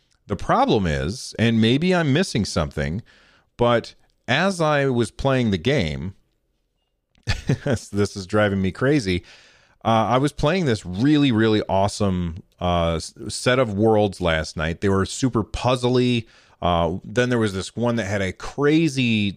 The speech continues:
technical jump. I am not a Kaizo or Kaizu or whatever the hell it's called.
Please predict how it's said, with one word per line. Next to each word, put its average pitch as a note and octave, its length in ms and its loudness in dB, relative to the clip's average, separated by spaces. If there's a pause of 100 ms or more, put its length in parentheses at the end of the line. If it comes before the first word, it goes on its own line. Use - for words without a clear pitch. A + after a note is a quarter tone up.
technical G#2+ 640 0
jump. F#2+ 380 -2 (240)
I C3 180 0
am C3+ 180 0
not A#2 200 2
a G#2 180 0
Kaizo G#2 680 2
or F2+ 340 0
Kaizu G2+ 600 -2
or F2+ 160 0
whatever G2 260 -2
the F2 140 -2
hell F#2+ 200 0
it's F2+ 180 -4
called. F2 360 0